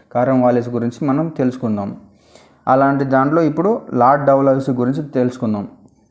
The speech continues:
డల్హౌసీ ఎప్పటి నుంచి ఎప్పుడు వరకు ఉంటాడంటే పద్దెనిమిది వందల నలభై ఎనిమిది, అంటే భారత గవర్నర్ జనరల్ అనమాట ఆయన. ఈ భారత గవర్నర్ జనరల్లో విలియం బెంటిన్ అయిపోయిన తర్వాత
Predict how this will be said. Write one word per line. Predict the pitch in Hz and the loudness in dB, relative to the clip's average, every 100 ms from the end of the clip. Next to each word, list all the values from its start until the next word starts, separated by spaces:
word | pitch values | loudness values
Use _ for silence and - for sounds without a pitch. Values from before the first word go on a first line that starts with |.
| - | -12
డల్హౌసీ | - 120 135 156 156 | -2 2 4 2 0
ఎప్పటి | 160 147 147 | -2 -2 -4
నుంచి | 147 143 | -2 -2
ఎప్పుడు | 139 135 135 131 | -2 -2 -2 0
వరకు | 127 131 | 0 -2
ఉంటాడంటే | 123 123 117 113 110 135 | -2 0 0 0 0 0
పద్దెనిమిది | - 123 139 143 | 0 -2 -2 0
వందల | 135 | 0
నలభై | 127 123 | 0 0
ఎనిమిది, | 123 117 117 | 0 0 0
అంటే | 117 131 - - - _ _ _ _ _ - | 0 -2 -4 -10 -20 _ _ _ _ _ -8
భారత | 123 127 135 143 | -2 0 0 0
గవర్నర్ | 131 127 135 123 | 0 2 0 0
జనరల్ | 117 110 110 | 0 0 0
అనమాట | 107 107 101 | 0 -2 -2
ఆయన. | 104 101 - - - _ _ | -2 -4 -10 -18 -20 _ _
ఈ | 113 110 | -4 -2
భారత | 98 117 127 135 | 0 0 2 2
గవర్నర్ | 123 123 127 | 2 2 0
జనరల్లో | 131 123 127 147 160 | 0 0 0 2 0
విలియం | 127 131 143 143 | 0 0 0 0
బెంటిన్ | 139 135 131 | -2 0 0
అయిపోయిన | 123 120 131 120 | 0 -2 -2 0
తర్వాత | 117 113 190 | 0 0 -2